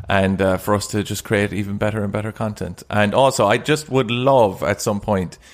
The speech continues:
if we could bring Roger to Skinwalker Ranch. Kinda like a Make-A-Wish thing, but he's not dying. But yeah, we got the Patreon launch there, so, um, it's not so bad. It's not, it's not that much. It's not, it's just a couple of shillings.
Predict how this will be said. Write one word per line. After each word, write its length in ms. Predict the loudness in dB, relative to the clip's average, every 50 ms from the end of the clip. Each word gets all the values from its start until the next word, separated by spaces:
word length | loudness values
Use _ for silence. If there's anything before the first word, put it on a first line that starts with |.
| -12 -8
if 160 | -8 -6 -6
we 60 | -6
could 180 | -6 -6 -4 -2
bring 220 | -2 -2 0 2
Roger 380 | 2 2 4 2 2 -2 -4 -8
to 100 | -8 -10
Skinwalker 580 | -10 -6 -6 -4 -4 -4 -4 -6 -6 -8 -8
Ranch. 380 | -8 -8 -8 -8 -10 -12 -16 -20 _ _ -2
Kinda 240 | 0 2 4 4 4
like 220 | 4 2 2 2
a 160 | 2 2 2 4
Make-A-Wish 500 | 2 0 0 0 0 0 0 -2 -2 -4
thing, 200 | -6 -6 -6 -6
but 180 | -8 -8 -8
he's 220 | -8 -8 -8 -8 -8
not 220 | -8 -8 -8 -8
dying. 280 | -8 -8 -8 -8 -12 -14 _ -6
But 180 | -4 -4 -2
yeah, 180 | 2 2 4 4
we 100 | 4 4
got 200 | 2 0 2 2
the 80 | 2
Patreon 340 | 2 2 2 2 2 2 4
launch 280 | 4 4 2 2 0 -2
there, 180 | -2 0 0
so, 380 | 0 -2 0 2 2 4 2 2 0
um, 500 | 0 0 2 2 2 0 0 -2 -6 -10 -14 -20 -20 -16 _
it's 200 | -8 -8 -4 -2
not 140 | -2 -2 -2 -2
so 160 | -2 -2 0
bad. 280 | 2 2 2 2 0
It's 140 | -2 -2 -2
not, 160 | 0 0 2
it's 140 | 2 0 0
not 140 | -2 -2 -2
that 140 | -2 -4 -2
much. 260 | -4 -4 -6 -6 -8 -12 -10
It's 100 | -8 -8
not, 140 | -8 -8 -8
it's 160 | -12 -12 -10
just 140 | -10 -10 -8
a 20 |
couple 220 | -8 -10 -10 -8 -8
of 60 | -4
shillings. 460 | -2 0 0 0 -2 -6 -8 -12 -16